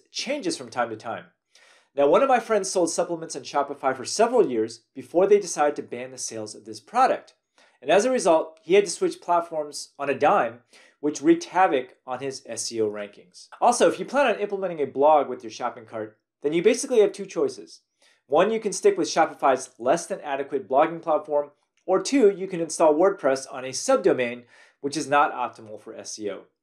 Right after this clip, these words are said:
Now, the pros and cons of both choices are clearly outlined in my blog post on how to start a WordPress blog on Shopify, so we're not gonna get into it here.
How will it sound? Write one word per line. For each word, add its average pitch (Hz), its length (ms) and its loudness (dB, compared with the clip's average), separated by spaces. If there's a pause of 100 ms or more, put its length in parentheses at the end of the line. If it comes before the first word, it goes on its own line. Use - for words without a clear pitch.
(480)
Now, 151 80 2
the 165 80 2
pros 254 320 2
and 220 100 -8
cons 202 260 0
of 165 80 -6
both 156 220 0
choices 170 400 -4
are 139 220 -8
clearly 202 420 6
outlined 156 480 0
in 131 160 -18
my 117 140 -8
blog 185 400 2
post 113 420 -6
on 117 120 -16
how 151 200 -2
to 165 80 2
start 143 260 0
a 131 60 0
WordPress 120 480 -6
blog 110 320 0
on 110 80 -18
Shopify, 151 680 0 (240)
so - 140 -6
we're 190 120 2
not 233 120 4
gonna 214 140 -2
get 147 180 4
into 131 260 -4
it 104 120 -6
here. 98 300 -10